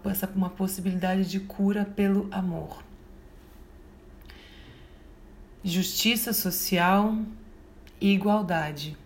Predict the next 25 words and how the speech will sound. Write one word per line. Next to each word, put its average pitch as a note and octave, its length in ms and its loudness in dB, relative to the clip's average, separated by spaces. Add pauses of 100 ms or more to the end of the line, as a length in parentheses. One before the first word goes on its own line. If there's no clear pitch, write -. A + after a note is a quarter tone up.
(880)
Questões E3 720 -4
que - 120 -8
podem D#3+ 380 -4
estar D#3+ 400 -4
bem E3 260 -2
fortes. - 680 -6
Elas F#3+ 260 -2
estão, F#3 460 -2 (680)
mas D#3+ 360 -8
enfim, D3+ 500 -8 (340)
com E3 240 -2
essa E3 280 0
lua F3 480 0 (400)
podem E3+ 600 0 (320)
estar D#3 380 -2
mais G3+ 420 4
fortes F3 540 0
ainda F3 460 0
e F3 60 0
podem E3 480 -4
acontecer, F3 1160 -2
pode D3+ 280 -10
aparecer D#3+ 560 -8
notícias, F3+ 760 -2
podem D#3 420 -12